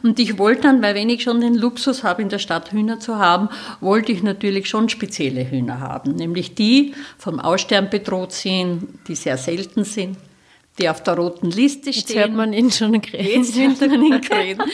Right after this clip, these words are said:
Speaker 1: Den Henry.
Speaker 2: Das war der Henry.
Speaker 1: Meinen Hart, ja. Und ich wollte auch zwei Nutzungsrassen, dass ich Eier habe.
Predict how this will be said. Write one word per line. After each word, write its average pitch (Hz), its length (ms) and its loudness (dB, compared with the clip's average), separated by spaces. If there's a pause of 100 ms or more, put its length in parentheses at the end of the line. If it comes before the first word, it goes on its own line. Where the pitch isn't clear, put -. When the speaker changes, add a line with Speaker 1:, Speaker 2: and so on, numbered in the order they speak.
(480)
Speaker 1:
Den 240 220 2
Henry. 240 720 0 (180)
Speaker 2:
Das 240 180 2
war 233 120 0
der 240 100 2
Henry. 214 320 0
Speaker 1:
Meinen 190 480 0
Hart, 196 380 2 (200)
ja. 196 260 0 (1120)
Und 233 320 2
ich 226 140 0
wollte 202 320 2
auch 165 120 -6
zwei 156 340 -2
Nutzungsrassen, 254 1200 0
dass 180 200 -6
ich 196 240 -8
Eier 185 360 -2
habe. 277 320 -4